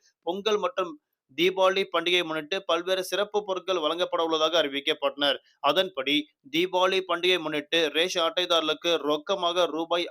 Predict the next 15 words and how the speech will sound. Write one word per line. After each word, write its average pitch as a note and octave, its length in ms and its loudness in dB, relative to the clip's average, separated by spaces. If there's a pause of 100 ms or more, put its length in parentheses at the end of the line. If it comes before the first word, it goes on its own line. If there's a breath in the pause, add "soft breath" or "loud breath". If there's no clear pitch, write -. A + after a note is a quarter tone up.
ஐந்தாயிரம் F3 540 0
வழங்கும் D3+ 360 -6
திட்டத்தில் D#3 540 -4 (200 soft breath)
தமிழக F#3 400 0
அரசு F3 260 -2 (220)
பல்-, D#3 240 -2 (360)
பல்வேறு F3 340 4
முடிவுகள் F3+ 460 2
எடுக்கப்பட E3 400 0
உள்ளதாக D3 360 2
அறிவிக்கப்பட்டனர். C#3 760 0 (240 soft breath)
பொங்கலுக்கும் F#3+ 540 -2
சேர்த்து F3 400 -4
கிடைக்கும் E3 440 -4
என D#3 100 0